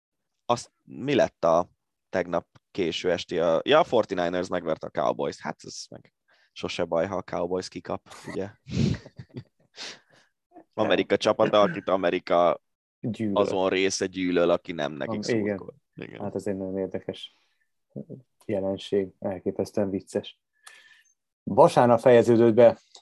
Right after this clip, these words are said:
Speaker 2: az idei Snooker Masters torna, és nem is a tornával, és nem is a győztessel, vagy éppen a döntőben vereséget szenvedő Barry Hawkins-szal.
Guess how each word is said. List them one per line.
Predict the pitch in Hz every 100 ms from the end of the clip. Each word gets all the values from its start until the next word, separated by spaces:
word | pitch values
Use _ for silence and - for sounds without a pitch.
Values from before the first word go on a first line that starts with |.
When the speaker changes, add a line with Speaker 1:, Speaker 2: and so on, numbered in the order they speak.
| -
Speaker 2:
az | 113 113
idei | 113 110
Snooker | - 127 - 107
Masters | 110 104 - 113 -
torna, | 123 117 113 135 139 _ _ _ _ _ _ _ _ _ -
és | 107
nem | 135 120
is | 120
a | 107 - _ _ _ _ _
tornával, | - 113 127 131 151
és | 120 101
nem | 110
is | 104 113
a | 107 92
győztessel, | 107 113 107 113 104 - 113 107
vagy | 107 101
éppen | 104 - 104
a | 104 104 104
döntőben | 113 107 104 113 107 - _ - 113 104 104
vereséget | 110 101 - 104 104
szenvedő | - 110 107 107
Barry | 107
Hawkins-szal. | 107 107 - 104 - 107 104